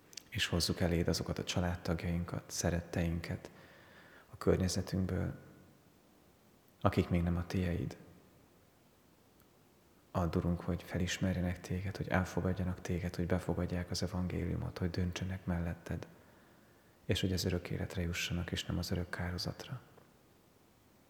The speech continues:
És bár ezt olvastuk a te igédben, a kevésről és a sokról,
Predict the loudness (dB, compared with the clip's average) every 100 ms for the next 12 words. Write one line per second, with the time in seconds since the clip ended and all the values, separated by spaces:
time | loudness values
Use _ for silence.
0 | -20 -20 -20 -20 -20 -20 -20 -20 -20 -8
1 | -4 0 4 4 4 2 2 0 -2 0
2 | 2 2 2 2 0 0 -2 -2 0 2
3 | 2 0 0 0 0 -2 -2 -2 -2 -2
4 | -2 -4